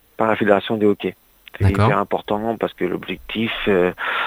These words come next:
Speaker 1: euh, sera pour, euh, deux mille vingt-deux, en fait, euh, pour les J O deux mille vingt-deux.
Speaker 2: D'accord. Donc pour les Jeux paralympiques, ça c'est intéressant. Pour les Jeux paralympiques de deux mille vingt-deux
Speaker 1: Tout à fait.
Speaker 2: qui auront lieu à Pékin,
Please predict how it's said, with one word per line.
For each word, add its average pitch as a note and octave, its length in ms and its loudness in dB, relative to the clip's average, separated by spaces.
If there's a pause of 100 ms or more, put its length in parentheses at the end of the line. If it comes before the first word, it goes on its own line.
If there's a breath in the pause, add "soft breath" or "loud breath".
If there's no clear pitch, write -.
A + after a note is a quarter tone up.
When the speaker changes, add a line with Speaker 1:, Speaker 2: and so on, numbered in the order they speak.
(160 loud breath)
Speaker 1:
euh, F2+ 1120 2 (140)
sera G#2 380 2 (180)
pour, G2 340 0
euh, F2+ 200 -2 (220)
deux F2 140 0
mille F2+ 280 -6
vingt-deux, E2 480 -6 (120)
en - 100 -12
fait, - 240 -8 (140)
euh, - 60 -4 (340)
pour E2 100 -8
les E2+ 100 -8
J F#2 120 -6
O G2+ 60 -2
deux F2+ 120 -8
mille F2+ 160 -10
vingt-deux. D2+ 240 -8
Speaker 2:
D'accord. A2+ 360 4
Donc A2 140 4
pour C3 120 6
les C3+ 80 6
Jeux G3 140 4
paralympiques, E3 580 2
ça - 80 4
c'est D#3 100 2
intéressant. B2 380 4
Pour - 120 2
les B2 80 6
Jeux F#3+ 140 6
paralympiques D3 560 4
de B2 100 6
deux A#2+ 140 6
mille C3 160 6
vingt-deux B2 320 6
Speaker 1:
Tout A#2+ 40 0
à - 20 -4
fait. - 60 -8
Speaker 2:
qui A#2+ 60 4
auront A2 200 6
lieu A2+ 160 4
à G#2 60 4
Pékin, C3 320 0